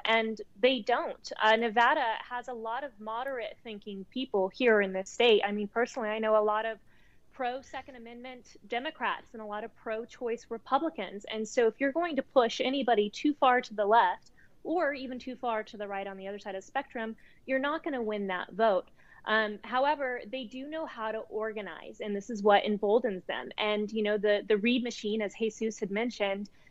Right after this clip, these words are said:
saw the writing on the wall, which is why they funneled four hundred and fifty thousand dollars out of the party before the vote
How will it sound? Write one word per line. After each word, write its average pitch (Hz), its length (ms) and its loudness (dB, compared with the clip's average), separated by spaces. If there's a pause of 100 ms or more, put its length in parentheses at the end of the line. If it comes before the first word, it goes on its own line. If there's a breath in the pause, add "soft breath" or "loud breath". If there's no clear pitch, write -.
saw 240 380 8
the 262 100 -2
writing 202 380 -4
on 190 120 -12
the 190 100 -12
wall, 190 360 -4
which 220 200 -10
is 190 140 -16
why 220 220 -2
they 226 140 -8
funneled 202 480 -12
four 220 160 -4
hundred 196 260 -12
and 190 160 -12 (120)
fifty 254 340 -4
thousand 190 460 -2
dollars 190 520 4 (320 soft breath)
out 226 260 8
of 226 240 -4
the 214 80 -16
party 208 340 -10
before 214 400 -14
the 190 120 -12
vote 208 480 0